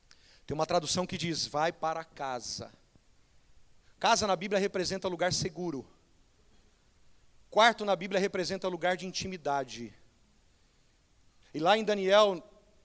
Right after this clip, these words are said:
você observa Daniel depois da sentença do rei da Babilônia,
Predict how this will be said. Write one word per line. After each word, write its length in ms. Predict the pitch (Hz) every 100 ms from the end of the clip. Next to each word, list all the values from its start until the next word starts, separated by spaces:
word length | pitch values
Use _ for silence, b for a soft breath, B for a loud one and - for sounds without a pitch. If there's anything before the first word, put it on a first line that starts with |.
| 139
você 320 | 165 - 190
observa 480 | 196 175 156 190 190
Daniel 300 | 185 180 185
depois 240 | 175 180
da 80 | 180
sentença 720 | - 180 160 - 202 202 190
do 80 | 165
rei 120 | 170
da 140 | 175
Babilônia, 580 | 170 165 156 180 202 160